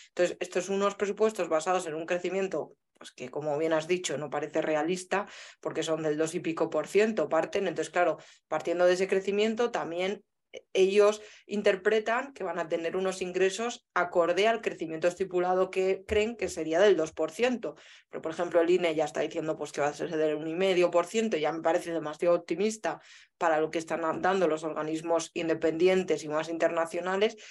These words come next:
Entonces, es preocupante por eso, porque ya no solo es que estén partiendo de una base en la que creen que van a ingresar algo en función de un crecimiento que no se va a dar,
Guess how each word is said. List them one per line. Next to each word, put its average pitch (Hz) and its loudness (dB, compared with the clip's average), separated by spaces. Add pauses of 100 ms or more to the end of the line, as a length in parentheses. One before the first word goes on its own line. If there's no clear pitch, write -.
(160)
Entonces, 180 2 (300)
es 185 0
preocupante 233 2
por 202 4
eso, 220 2
porque 160 -2
ya 185 2
no 254 -2
solo 214 2
es 180 0
que 165 -6
estén 185 2
partiendo 170 0
de 170 0
una 160 -2
base 165 0
en 160 -8
la 165 -2
que 165 -8
creen 196 4
que 175 0
van 170 0
a 175 -2
ingresar 170 -2
algo 160 -2 (100)
en 170 -2
función 165 -2
de 170 -2
un 165 -4
crecimiento 165 -2
que 160 -4
no 160 0
se 160 0
va 151 0
a 151 0
dar, 196 0